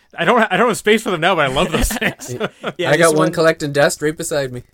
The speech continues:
Speaker 2: Yeah, yeah, this one, yeah, it, like, pours the water down into, like, four little things, and then, yeah, there's a little light there.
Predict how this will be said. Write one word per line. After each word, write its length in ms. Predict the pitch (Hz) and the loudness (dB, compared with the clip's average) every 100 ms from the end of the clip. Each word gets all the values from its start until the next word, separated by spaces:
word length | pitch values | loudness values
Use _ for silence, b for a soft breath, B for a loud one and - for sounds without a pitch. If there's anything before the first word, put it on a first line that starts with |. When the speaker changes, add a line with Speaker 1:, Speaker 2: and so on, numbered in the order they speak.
| _ _ | _ _
Speaker 2:
Yeah, 160 | 160 170 | -6 -4
yeah, 220 | 170 160 | -4 -4
this 200 | 156 165 | -6 -6
one, 220 | 180 165 | -4 -4
yeah, 200 | 160 147 | -2 -2
it, 60 | 143 | -4
like, 220 | 139 139 | -6 -8
pours 340 | - 156 151 127 | -6 -4 -4 -4
the 80 | |
water 400 | 147 139 139 139 | -6 -4 -4 -4
down 320 | 127 135 135 139 | -4 -4 -4 -4
into, 140 | 131 | -4
like, 240 | 127 123 | -4 -6
four 280 | 117 147 135 | -8 -6 -6
little 220 | 131 135 | -6 -10
things, 440 | 127 139 127 131 123 | -10 -6 -6 -8 -10
and 40 | |
then, 80 | 127 | -6
yeah, 140 | 123 117 | -4 -6
there's 160 | 113 | -8
a 60 | 117 | -16
little 120 | 110 | -20
light 220 | 110 110 | -20 -20
there. 240 | 120 110 | -18 -20